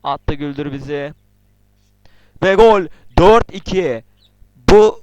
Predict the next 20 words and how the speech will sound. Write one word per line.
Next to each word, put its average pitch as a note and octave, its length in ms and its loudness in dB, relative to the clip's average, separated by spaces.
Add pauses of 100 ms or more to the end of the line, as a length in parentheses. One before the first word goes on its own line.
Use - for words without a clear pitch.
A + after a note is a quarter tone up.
(140)
skor - 420 -4
bizi G3 480 -6 (500)
ş-, - 200 -20 (260)
galibiyete E3+ 600 -6
çıkarmaz. F#3+ 840 -10 (460)
Ama D#3 180 -10
biz D3 140 -20
deplasmanda F3+ 560 -14
dört G#3+ 180 -20
gol G3+ 100 -14
attık, F#3 240 -14
onlar G3+ 240 -14
ik-, G3+ 100 -16 (440)
iki F3+ 200 -16
gol E3+ 160 -8
attı. E3 380 -10 (680)
Ee, C3 360 -8 (1000)
hemen C3+ 300 -12
Çitencine'ye C3 760 -16
dönelim. B2 460 -14